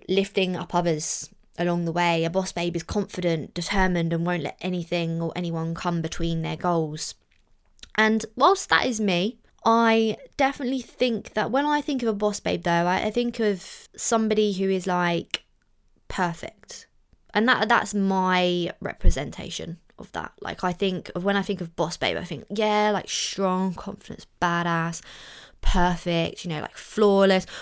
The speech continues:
always, like, in these suits, like, always makeup done, always, you know, and I don't actually think that's me. I don't think I'm a boss babe,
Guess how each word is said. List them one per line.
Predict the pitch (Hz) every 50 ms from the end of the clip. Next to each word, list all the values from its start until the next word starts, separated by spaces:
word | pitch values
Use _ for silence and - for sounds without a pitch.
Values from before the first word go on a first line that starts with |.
| - -
always, | - 208 220 220 202 196 196 196 196
like, | 185 170 165
in | 185 180 170
these | 165 165 165 165
suits, | - - - - - 202 196 185 - - - -
like, | - - -
always | - 202 190 180 170
makeup | 180 185 190 190 185 180 - 185 - - -
done, | - 185 180 180 175 180 175
always, | 180 175 180 180 170 - - - - - - -
you | 226 220
know, | 208 180 170 - -
and | - 208 208 214 208 - - _ _ _ _ _ _ _ _ _ _ _ _ - - _ _ _ _ _ _ -
I | 214 226
don't | 247 254 247 - - _ -
actually | 214 - - - - 214
think | 196 - 208 208
that's | - - - -
me. | 202 220 190 165 - _ _ _ _ _ _ _ _ _ _ _ _ _ _ _ _ -
I | 185 190
don't | 196 208 214 - 165
think | - - 214 202 202 196 - - - - - - -
I'm | 180 185 190 190
a | 185
boss | 170 190 202 190 -
babe, | - - - - -